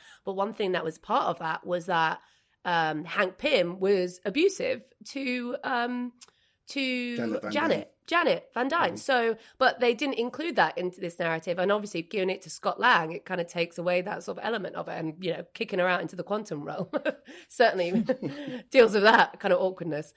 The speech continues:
Speaker 1: Um, so, you know, sometimes they don't even confront it. So we'll
Speaker 2: Mm.
Speaker 1: see.
Speaker 2: That's true.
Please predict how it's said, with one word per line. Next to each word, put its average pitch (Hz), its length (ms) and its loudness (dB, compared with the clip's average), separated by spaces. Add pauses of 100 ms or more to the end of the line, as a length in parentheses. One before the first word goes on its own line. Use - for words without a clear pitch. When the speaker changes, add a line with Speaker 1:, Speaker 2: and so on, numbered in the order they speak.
(320)
Speaker 1:
Um, 202 360 2
so, 254 440 8
you 277 100 -2
know, 196 100 8
sometimes 277 440 0
they 233 60 -2
don't 214 200 2
even 190 200 -2
confront 190 340 -2
it. - 180 -12 (1040)
So 160 280 -12
we'll 175 140 -12
Speaker 2:
Mm. - 60 -14
Speaker 1:
see. - 180 -12 (300)
Speaker 2:
That's - 200 -16
true. 95 220 -16